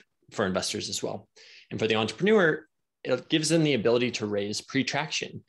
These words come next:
by utilizing their future earning potential. So essentially, we're kind of acting as friends and family capital. So friends and family, when they invest,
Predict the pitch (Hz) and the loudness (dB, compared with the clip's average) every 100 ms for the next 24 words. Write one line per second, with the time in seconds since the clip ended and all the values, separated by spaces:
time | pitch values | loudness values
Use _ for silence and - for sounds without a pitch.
0 | _ _ - 110 120 135 120 107 110 101 | _ _ 0 2 4 6 4 4 2 0
1 | - 117 104 107 101 - - 104 98 - | -2 -4 0 0 -2 -6 -4 -4 -4 -8
2 | - - - - - - - _ - 135 | -16 -14 -14 -16 -20 -20 -20 _ -6 -2
3 | 160 165 143 120 - _ _ 110 131 175 | 0 2 2 0 -2 _ _ -6 -2 2
4 | 139 113 110 98 - 107 107 101 95 98 | 0 0 -4 -6 -4 0 0 -2 -4 -4
5 | 101 95 107 - - - _ - - - | -4 -4 -8 -12 -14 -16 _ -20 -20 -20
6 | _ _ - - 131 131 120 107 120 123 | _ _ -6 -2 0 2 2 0 0 2
7 | 123 107 110 113 110 113 - - | 4 4 2 0 -2 -2 -4 -8